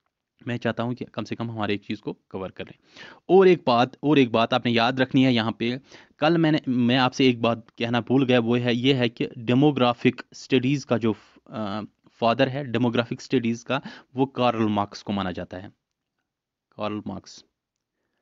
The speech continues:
ठीक है। सुबह-सुबह मुझे एक स्टूडेंट ने बताया टेक्स्ट करके, "सर, आप ये पॉइंट भूल गए।" मैंने शायद पिछले पीएई में ये बताया था, तो उसने मुझे बताया, "सर, आप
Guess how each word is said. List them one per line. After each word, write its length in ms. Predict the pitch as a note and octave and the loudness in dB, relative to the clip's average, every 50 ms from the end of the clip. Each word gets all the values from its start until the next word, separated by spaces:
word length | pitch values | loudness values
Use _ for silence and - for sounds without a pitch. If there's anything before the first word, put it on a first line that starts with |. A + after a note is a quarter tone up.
| _ _ _ _ _ | _ _ _ _ _
ठीक 120 | - C#3+ E3 | -8 -6 -6
है। 180 | F#3 G3 - _ _ _ _ _ _ _ | -6 -6 -10 _ _ _ _ _ _ _
सुबह-सुबह 440 | _ C3 B2 C#3+ C#3 C3+ - D3 C#3+ | _ -2 0 0 0 0 2 2 2
मुझे 200 | C3+ B2+ C3+ C3 | 4 6 4 4
एक 80 | A#2 | 4
स्टूडेंट 340 | - - - C3 B2 B2+ A#2+ | 0 -2 -2 0 2 2 2
ने 120 | A#2+ A#2+ A#2+ | 2 2 0
बताया 340 | A2+ A2 - G#2+ A2 A2+ | 0 0 2 2 2 0
टेक्स्ट 320 | A#2 - A2+ G#2 - - - | 0 -2 -4 -4 -4 -6 -6
करके, 240 | A2+ G#2+ - B2 A2+ | -6 -4 -4 -6 -4
"सर, 160 | - B2 A2 | -2 -2 0
आप 240 | G#2 A2 G#2 - A2 | 0 -2 -2 0 0
ये 120 | A2+ A#2 | 0 0
पॉइंट 300 | A2+ - A2 A2 G#2+ G#2 | 0 0 -2 -2 -2 -2
भूल 180 | A2 G#2+ G#2 G#2 | -4 -4 -4 -4
गए।" 200 | G#2+ A2+ C3 C#3+ - _ _ _ _ _ _ _ _ _ _ - | -4 -8 -8 -10 -14 _ _ _ _ _ _ _ _ _ _ -10
मैंने 180 | A#2 A2+ A2 A2 | -6 -6 -6 -4
शायद 200 | - B2 A2+ A2 | -2 -2 -2 -2
पिछले 280 | - - - - B2 A#2 | -4 -10 -6 -4 -4 -2
पीएई 440 | - - A#2+ A#2+ B2 B2 A#2+ A#2+ | 0 2 2 4 4 4 4 2
में 120 | B2 B2 A#2+ | 2 0 0
ये 80 | A2+ | 0
बताया 300 | G#2+ G#2+ G#2 G2+ G2+ G2+ | -2 -2 -2 -2 -2 -4
था, 160 | G#2 - A#2 A2+ | -4 -6 -8 -8
तो 100 | - A2 | -8 -10
उसने 180 | - - A2+ | -8 -6 -6
मुझे 160 | G#2 G#2 G#2+ | -4 -2 -2
बताया, 240 | G2 G#2 - G#2 G#2 | -4 -4 -4 -4 -4
"सर, 160 | G#2 - G#2+ | -4 -4 -4
आप 120 | G2+ F#2+ | -4 -4